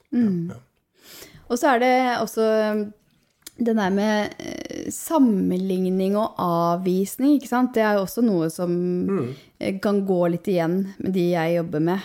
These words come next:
Speaker 1: At, eh, ok,
Speaker 2: Ja.
Speaker 1: hvorfor får hun det til når jeg ikke får det til?
Speaker 2: Ja.
Speaker 1: For eksempel.
Speaker 2: Mm, mm.
Speaker 1: Den er jo sånn klassisk.
Speaker 2: Mm,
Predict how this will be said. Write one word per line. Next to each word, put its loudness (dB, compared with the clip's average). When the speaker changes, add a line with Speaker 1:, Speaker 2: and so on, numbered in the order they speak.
Speaker 1:
At, -8
eh, 0
ok, -2
Speaker 2:
Ja. 4
Speaker 1:
hvorfor -2
får -2
hun -2
det -2
til 0
når 2
jeg 2
ikke -4
får 0
det -2
til? 4
Speaker 2:
Ja. -10
Speaker 1:
For 2
eksempel. 0
Speaker 2:
Mm, -4
mm. -10
Speaker 1:
Den 6
er 2
jo 0
sånn 0
klassisk. -10
Speaker 2:
Mm, -10